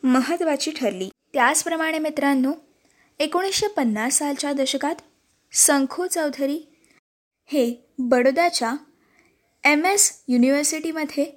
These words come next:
शिल्पकला विभागाचे प्रमुख झाले. इथे कार्यरत असतानाच त्यांनी टेराकोटा, मार्बल, ब्रॉन्झ, धातूचे पत्रे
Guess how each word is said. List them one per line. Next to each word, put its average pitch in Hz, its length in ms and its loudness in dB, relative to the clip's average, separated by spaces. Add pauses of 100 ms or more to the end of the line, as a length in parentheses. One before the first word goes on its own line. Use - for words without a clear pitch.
(140)
शिल्पकला 285 760 -4
विभागाचे 269 640 -4 (340)
प्रमुख 247 360 0
झाले. 226 280 -6 (720)
इथे 381 200 0
कार्यरत 381 500 0
असतानाच 311 800 -2 (300)
त्यांनी 233 440 2 (640)
टेराकोटा, 330 680 0 (400)
मार्बल, 220 640 0 (360)
ब्रॉन्झ, 220 600 0 (340)
धातूचे 269 540 0
पत्रे 202 400 -6